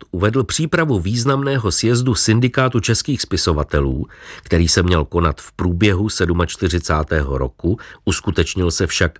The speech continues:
až v březnových dnech roku devatenáct set čtyřicet osm. V jehož závěru měl podle Knapíka původně zaznít vedle Olbrachtova a Hlasova projevu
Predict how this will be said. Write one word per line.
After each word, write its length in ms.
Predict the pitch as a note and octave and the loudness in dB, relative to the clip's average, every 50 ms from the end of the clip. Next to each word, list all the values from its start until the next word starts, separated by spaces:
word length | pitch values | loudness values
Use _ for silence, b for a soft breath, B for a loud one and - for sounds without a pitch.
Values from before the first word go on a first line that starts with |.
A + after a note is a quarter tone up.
| _ - | _ -2
až 180 | E2 F2 - | 0 0 0
v 180 | - C#2+ - - D#2 | -2 -4 -6 -6 -4
březnových 640 | D2+ D#2 F2 F#2+ F2+ F2 G2 G2 F#2 E2+ F2 D#2 C#2+ | -2 0 2 2 2 2 2 0 0 0 0 -2 -2
dnech 280 | - E2 F2+ F#2 - - | -2 0 0 0 0 0
roku 240 | F2 D#2+ - E2 | -2 -2 0 0
devatenáct 500 | D2+ D2 D2+ E2+ D#2 E2+ E2 E2 E2 D#2+ | 0 0 0 0 0 0 0 0 0 -2
set 160 | - - E2 - | -2 -4 -6 -4
čtyřicet 520 | - - F#2 - F2+ D#2+ - - - - | -2 -2 0 0 0 -2 -2 -4 -8 -8
osm. 500 | B1+ - - - - D2+ D#2 E2 F#2+ B2 - B B B B B B B B B B B B | -8 -10 -10 -6 -4 -4 -4 -4 -4 -8 -10 B B B B B B B B B B B B
V 60 | B | B
jehož 320 | G#2 D#3 G3 G3+ A3 D#3 - | 2 4 4 4 2 0 2
závěru 480 | - A2 G#2 A2 A2 C3 D3 D3+ D#3 | 0 2 2 2 0 0 0 0 0
měl 260 | D3+ C#3 B2 A2+ F2+ D#2+ | 0 0 0 0 0 0
podle 300 | - - C#3 D3 C#3+ G#2+ | 0 -2 0 0 0 0
Knapíka 540 | - F#2 F#2 G2 - - D3+ - - B2+ | 0 0 0 0 -2 -4 -6 -2 -2 -2
původně 580 | - - - A#2 A#2+ C3+ D3+ F#3 F3 D3+ C3 G2 | -2 -2 -4 -4 -2 -2 -2 -2 -2 0 0 0
zaznít 420 | E2+ G2+ G2+ G2+ G#2 B2 C#3 C3 | 2 2 0 0 0 0 0 0
vedle 320 | A#2+ A2+ B2 B2 C3+ A2+ - - | 0 0 2 2 2 0 0 0
Olbrachtova 720 | F2 G2 A#2+ A#2 B2+ D3 C#3+ - - - C3+ A#2 A#2 A#2 | 0 2 2 2 2 0 0 -2 -4 -4 -2 0 0 0
a 160 | G2 - D2+ | -2 0 -2
Hlasova 640 | D2 C#2+ C2+ D2+ F#2+ G2 G2 - - B2+ A#2+ C3 B2+ | -4 -2 -2 -2 0 0 0 0 0 0 0 -2 -2
projevu 500 | - B2+ B2+ C3 B2+ C3 B2 C3 C#3 | 0 2 2 2 4 2 2 0 0